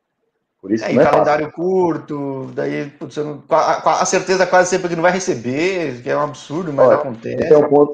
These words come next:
Speaker 1: esse é um ponto que eu falo. Em Portugal, quando tu assina um contrato, é por um ano, dez meses a doze meses, né? Aqui no Brasil, eu já tive experiência na, na época, e de amigos também, que, cara, tu joga ali três meses, aí depois muda tudo, não pagam, e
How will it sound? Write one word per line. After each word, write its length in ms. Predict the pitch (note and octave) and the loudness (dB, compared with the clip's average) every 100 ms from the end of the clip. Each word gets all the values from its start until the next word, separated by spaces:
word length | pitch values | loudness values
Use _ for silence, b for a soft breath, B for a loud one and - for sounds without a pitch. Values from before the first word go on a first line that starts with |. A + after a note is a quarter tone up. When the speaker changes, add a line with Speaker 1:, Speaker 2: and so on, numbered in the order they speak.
| - | -4
Speaker 1:
esse 280 | B2 D3+ - | -12 -14 -8
é 60 | B2+ | 0
um 40 | |
ponto 200 | C#3 B2 | 0 0
que 80 | - | 0
eu 60 | D#3 | 0
falo. 240 | G#2 G2 | 2 2
Em 40 | |
Portugal, 360 | G2 B2 A#2 C#3 | 0 0 4 4
quando 180 | D3 C#3 | 4 0
tu 300 | C3 B2 A#2 | 0 2 2
assina 240 | A2 A#2+ | 2 2
um 40 | A2+ | 0
contrato, 520 | A2 G2+ A#2+ B2+ - _ _ _ _ _ _ | -2 2 2 2 -2 _ _ _ _ _ _
é 80 | - | -10
por 160 | A2 C3 | -2 2
um 100 | D3 | 4
ano, 240 | G2 F2+ _ - | 2 -4 _ 0
dez 240 | A2+ G#2+ | 2 2
meses 220 | A2 C#3 | 2 0
a 40 | C3 | 2
doze 220 | C3+ A#2+ | 0 0
meses, 240 | G2 F2+ | -4 -4
né? 100 | G#2+ - _ _ _ - | -8 -10 _ _ _ -14
Aqui 120 | D3 | -6
no 80 | D3+ | 2
Brasil, 500 | D3 A#2 B2+ D3+ - _ _ | 4 4 0 -10 -12 _ _
eu 80 | _ | _
já 80 | G#2 | -6
tive 160 | - G#2+ | -4 -6
experiência 800 | - G#2+ G2 A2 - F#2+ F2+ E2 E2 F2 G2 | -4 -4 -2 -6 -8 -6 -6 -8 -18 _ -8
na, 240 | G2 G2 | -4 -4
na 160 | G2 F2+ | -2 2
época, 400 | G#2+ A#2+ - F#2 _ - | 2 2 -6 -10 _ -14
e 80 | G2 | 0
de 100 | G#2 | 4
amigos 320 | G2+ G#2 - | 4 2 -2
também, 320 | G2+ G2+ A2+ | -2 0 -2
que, 380 | A#2 B2+ B2+ C3 _ _ _ _ _ | -6 -16 -20 _ _ _ _ _ _
cara, 220 | C3+ D#3 A#2 | 2 4 4
tu 60 | |
joga 160 | A#2+ B2+ | 4 6
ali 100 | B2+ | 4
três 180 | B2 A#2+ | 2 4
meses, 340 | A2+ D#3 C3 | 4 4 6
aí 160 | B2 B2+ | 6 6
depois 380 | B2 C3+ B2 A2+ | 4 2 2 2
muda 320 | C3 C3+ B2 | 2 2 2
tudo, 420 | C3 D3 A#2 G2+ _ _ _ _ | 0 -4 -4 -8 _ _ _ _
não 160 | A#2 | -6
pagam, 680 | B2+ - B2 C#3+ A#2+ G#2 G2+ | -6 0 4 4 2 -2 -4
e 220 | G2 F#2+ | -6 -12